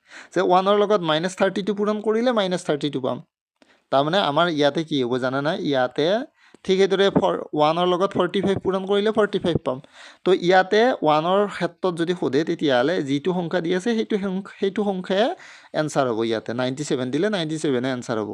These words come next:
আৰু মাইনাছ এইটটি এইট দিলে মাইনাছ এইটটি এইট হ'ব ইয়াৰ এনচাৰ, ঠিক আছে। এতিয়া কৈছে যে তলৰ পূৰণ ফলবোৰৰ চিন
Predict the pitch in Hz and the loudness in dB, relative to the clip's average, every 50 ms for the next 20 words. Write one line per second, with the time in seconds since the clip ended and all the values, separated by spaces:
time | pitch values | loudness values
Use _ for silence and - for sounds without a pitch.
0 | 117 123 123 123 127 127 127 131 147 151 - - 147 - - 151 139 139 131 135 | -4 -4 -4 -2 -2 -2 -2 -2 -4 -6 -6 -8 -8 -6 -4 -2 -2 -2 0 -2
1 | 151 185 202 190 170 156 151 151 - 151 139 - - 135 131 117 117 107 104 104 | -2 -2 -2 -4 -4 -6 -6 -4 -4 -6 -6 -4 -4 -2 -2 -2 -2 -4 -2 -2
2 | 110 113 110 107 107 107 107 101 - 107 101 101 - - 185 196 185 143 110 107 | -2 -2 -2 -2 -2 -4 -6 -8 -8 -8 -10 -8 -6 -4 -2 0 0 -2 -2 -4
3 | 95 - _ - _ _ - - - - - _ _ _ _ _ _ _ _ _ | -8 -10 _ -20 _ _ -20 -20 -20 -20 -20 _ _ _ _ _ _ _ _ _
4 | _ _ _ _ _ _ _ _ - _ _ _ _ _ _ _ _ _ - - | _ _ _ _ _ _ _ _ -20 _ _ _ _ _ _ _ _ _ -20 -20
5 | _ _ _ _ _ - - - - - - - - - 156 190 220 - 220 202 | _ _ _ _ _ -12 -12 -12 -12 -16 -20 -12 -6 -2 2 2 4 4 4 4
6 | 220 214 208 196 220 214 - 214 214 214 226 233 240 233 - - 214 214 220 226 | 4 4 4 4 2 2 4 4 6 8 8 8 6 4 0 -2 2 4 4 4
7 | 226 220 208 - 208 208 208 190 180 196 202 220 240 226 220 214 208 220 233 247 | 4 2 2 2 2 2 2 2 2 4 4 6 6 6 6 8 8 8 6 4
8 | - - - - - 226 214 214 | -2 -8 -8 -4 -2 0 0 0